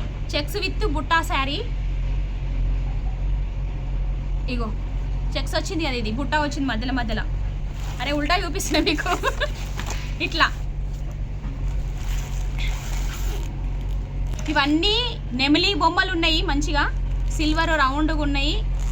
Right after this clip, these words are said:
మొత్తం సూట్ అయింది చీర చెప్పాలంటే. జాకెట్ వచ్చి చూపిస్తా.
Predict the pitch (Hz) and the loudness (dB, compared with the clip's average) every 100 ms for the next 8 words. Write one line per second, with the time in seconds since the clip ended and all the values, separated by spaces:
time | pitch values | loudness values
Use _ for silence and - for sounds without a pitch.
0 | - - - - 247 - 370 - 359 415 | 0 -2 -4 -2 -2 2 0 0 0 2
1 | 370 311 - 311 311 277 - - 269 269 | 4 2 0 0 0 0 -2 -4 0 0
2 | 254 233 233 - - - - - - - | 0 -2 -2 -4 -4 -4 -4 -4 -4 -2
3 | - - - - - - - 247 277 359 | -2 -2 -2 -2 -2 -4 -2 2 2 2
4 | 339 - 330 294 302 - | -2 0 0 0 -2 0